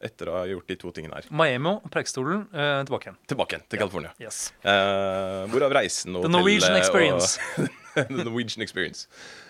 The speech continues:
Speaker 1: Eh, reisen og hotellet blir jo da dyrere i seg selv enn selve opplevelsen du, du gjør. Eh, men det er noen som velger å gjøre disse tingene fordi at det er, det er livet deres.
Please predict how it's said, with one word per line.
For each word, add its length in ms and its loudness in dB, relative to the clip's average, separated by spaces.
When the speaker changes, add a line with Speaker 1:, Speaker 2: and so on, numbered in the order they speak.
Speaker 1:
Eh, 520 4
reisen 300 2
og 80 0
hotellet 240 -2
blir 120 0
jo 60 0
da 160 2
dyrere 540 -4
i 140 -6
seg 180 -6
selv 400 -2
enn 400 -6
selve 480 -4
opplevelsen 540 -6
du, 560 -8
du 80 -4
gjør. 200 -2
Eh, 220 -2
men 100 -6
det 80 -2
er 60 -2
noen 100 -6
som 100 -6
velger 220 -2
å 160 -2
gjøre 60 -8
disse 180 -10
tingene 320 -8
fordi 160 -4
at 160 -10
det 160 -4
er, 560 -8
det 40 0
er 120 2
livet 180 -4
deres. 380 -6